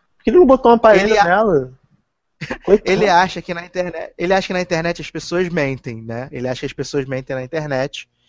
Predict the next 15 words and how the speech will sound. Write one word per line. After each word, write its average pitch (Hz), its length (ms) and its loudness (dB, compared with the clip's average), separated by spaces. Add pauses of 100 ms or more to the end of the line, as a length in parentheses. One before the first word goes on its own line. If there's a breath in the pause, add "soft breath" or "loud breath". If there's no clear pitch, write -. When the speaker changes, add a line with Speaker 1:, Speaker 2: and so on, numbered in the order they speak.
(440 soft breath)
Speaker 2:
E 185 160 0
aí, 214 540 2 (260)
a 160 140 2
obsessão 233 720 0
dele 240 280 2
é 208 300 2 (320)
encontrar 208 540 2
a 247 60 2
mulher 214 260 0
perfeita, 196 840 -2 (140)
perfeita 262 680 0
mesmo, 208 440 2
que - 140 -12
não 185 200 -4
minta, 202 580 -2